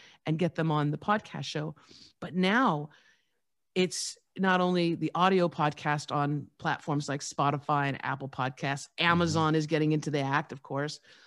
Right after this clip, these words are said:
Speaker 1: But now with YouTube, that's the way to reach people.
Speaker 2: Yes.
Speaker 1: And it is, this industry is exploding.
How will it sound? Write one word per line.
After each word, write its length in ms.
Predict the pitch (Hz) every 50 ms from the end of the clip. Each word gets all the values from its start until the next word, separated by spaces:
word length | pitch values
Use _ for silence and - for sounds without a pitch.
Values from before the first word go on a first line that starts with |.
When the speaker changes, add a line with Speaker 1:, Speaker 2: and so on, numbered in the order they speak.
| _ _ _ _ _ -
Speaker 1:
But 300 | 160 160 190 180 165 - -
now 360 | - 185 180 180 180 175 175 170
with 220 | 170 160 156 151
YouTube, 640 | - 170 202 240 269 269 - - 175 156 151 151 143 151 - _ _ _ -
that's 500 | - 143 135 131 175 190 208 - - - -
the 80 | 202
way 160 | 165 165 147 143
to 80 | 143 143
reach 300 | 147 175 185 - - -
people. 460 | - 135 113 - - - - - _ _ _ _ _ _ _ _ _ _ _ _ _ -
Speaker 2:
Yes. 80 | 170
Speaker 1:
And 380 | 170 165 165 160 160 160 151 - _ _ _ _ _ _ _ -
it 140 | 208 190
is, 240 | 185 175 170 156 -
this 320 | - 180 185 196 180 - -
industry 400 | 220 226 220 220 175 - 170 156
is 120 | 147 147
exploding. 720 | 127 - - - 170 180 190 202 196 170 143 127 - 160